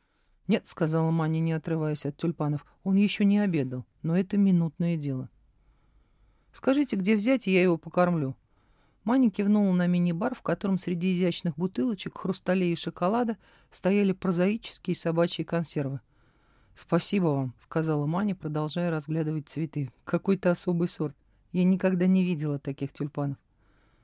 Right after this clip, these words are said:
"Мы вернёмся через короткое время", — пообещал Лев. "Вальдемар, ступайте за мной". И они ушли. Хлопнула дверь. Маня оглянулась, сняла очки и потёрла лицо.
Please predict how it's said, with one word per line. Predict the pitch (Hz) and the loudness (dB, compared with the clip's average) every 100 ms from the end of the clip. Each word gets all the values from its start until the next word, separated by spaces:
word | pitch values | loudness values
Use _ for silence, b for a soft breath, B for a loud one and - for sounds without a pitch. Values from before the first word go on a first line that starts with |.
| _ | _
"Мы | 202 254 | 4 6
вернёмся | 233 233 294 - | 6 4 2 0
через | - 190 | 0 -2
короткое | - 185 208 214 - 196 | 4 4 4 0 0 0
время", — | 170 135 131 | 2 0 -2
пообещал | - 143 147 - 151 | -2 -2 -2 -2 -2
Лев. | 143 135 - _ - | -2 -4 -8 _ -2
"Вальдемар, | 175 165 175 208 - | 2 4 4 2 2
ступайте | - 151 180 185 | -6 -2 -2 -2
за | 147 | -4
мной". | 131 131 113 _ _ _ | -4 -6 -10 _ _ _
И | 202 | -2
они | 247 294 | 0 0
ушли. | 240 - 175 - _ _ _ | -2 -2 -2 -2 _ _ _
Хлопнула | _ 180 185 185 170 | _ -6 -4 -2 -2
дверь. | 139 139 139 _ _ _ _ _ _ _ _ _ _ _ | -2 -6 -8 _ _ _ _ _ _ _ _ _ _ _
Маня | 196 233 220 | 4 6 6
оглянулась, | 175 185 208 240 226 - | 6 6 6 4 2 0
сняла | 202 202 196 | 0 2 4
очки | 185 - - 208 | 2 0 -4 -4
и | |
потёрла | 185 180 - 190 190 | 0 -2 0 0 2
лицо. | 190 - 143 | 0 -2 -8